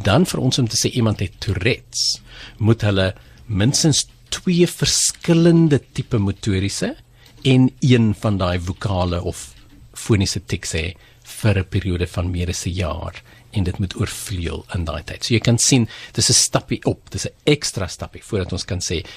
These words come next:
jy voldoen aan die kriteria van Tourette's sindroom.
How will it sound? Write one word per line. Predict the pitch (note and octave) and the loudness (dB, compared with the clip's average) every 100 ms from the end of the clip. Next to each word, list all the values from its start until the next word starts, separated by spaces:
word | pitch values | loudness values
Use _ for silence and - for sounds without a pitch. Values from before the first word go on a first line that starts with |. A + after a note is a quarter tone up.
| - | -16
jy | - F#2 F#2 F2+ E2+ - | -4 0 2 2 -2 -10
voldoen | - G#2 E2+ F#2+ | -4 -2 0 0
aan | E2 | 0
die | D#2 | -4
kriteria | - F2 F#2 E2 E2+ | -8 -8 -6 -6 -6
van | - D#2+ | -6 -6
Tourette's | - F#2 E2+ E2 - - - - | -4 -4 -4 -6 -6 -8 -8 -12
sindroom. | - - E2 E2+ - - | -6 -6 -4 -6 -8 -14